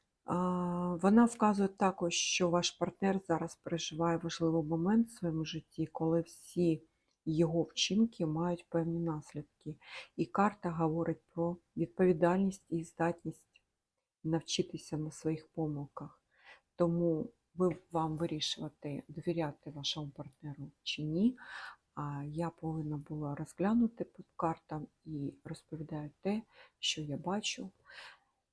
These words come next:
Тому пишіть, будь ласка, як зрезонував вам цей розклад. А, хочете ви, а, щоб подивилася я на картах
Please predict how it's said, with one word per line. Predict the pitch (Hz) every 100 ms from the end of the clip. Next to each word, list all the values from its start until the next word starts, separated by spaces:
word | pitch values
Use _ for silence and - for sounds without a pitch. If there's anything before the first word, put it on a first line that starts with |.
| _
Тому | - 190 190 196 190 185 - - - _
пишіть, | - 190 208 180
будь | 175
ласка, | 165 160 156 - 165
як | 165 160 147 - - - _
зрезонував | - - 170 170 160 160 165 175 233 - -
вам | 185 180 185
цей | - 180 170 -
розклад. | 180 175 170 - 165 - - _ - - - - _
А, | - 160 156 143 147 160 _ _ _ _ _
хочете | _ 196 - - _ - 170 160 151 147
ви, | 147 156 151 143 -
а, | - 151 151 151 151 151
щоб | - 135
подивилася | - 143 156 151 147 147 - 147
я | 147 151 143 151 -
на | 156 147
картах | - 147 - - 139 -